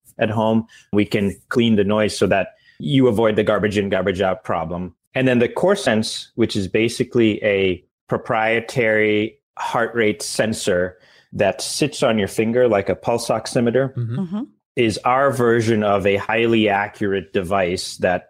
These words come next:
Speaker 1: can still be used at home, you know, is affordable and easy enough to use at home. So you don't need a technician to work the device,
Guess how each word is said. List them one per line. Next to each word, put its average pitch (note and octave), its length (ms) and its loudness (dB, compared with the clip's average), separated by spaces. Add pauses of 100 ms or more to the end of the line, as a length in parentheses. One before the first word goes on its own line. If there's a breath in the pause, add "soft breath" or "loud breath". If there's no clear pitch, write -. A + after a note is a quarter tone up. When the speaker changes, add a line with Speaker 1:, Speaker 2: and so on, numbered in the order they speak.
(140)
Speaker 1:
can C3 380 -2
still F3 340 2
be C#3+ 140 2
used A#2+ 320 4
at F#2 100 0
home, G2 560 -2
you B2+ 100 -2
know, G#2+ 120 2
is F#2+ 160 2
affordable G2+ 760 2
and F#2 120 0
easy G2 260 2
enough F#2+ 240 -2
to F#2+ 80 -2
use F#2+ 240 2
at E2 80 0
home. F#2 380 -2
So - 120 -2
you F2+ 120 2
don't F2+ 200 0
need F2 180 -2
a D#2 100 -4 (420)
technician G2 600 -2
to G#2 120 0
work F#2+ 320 0
the F#2 80 0
device, F2 560 0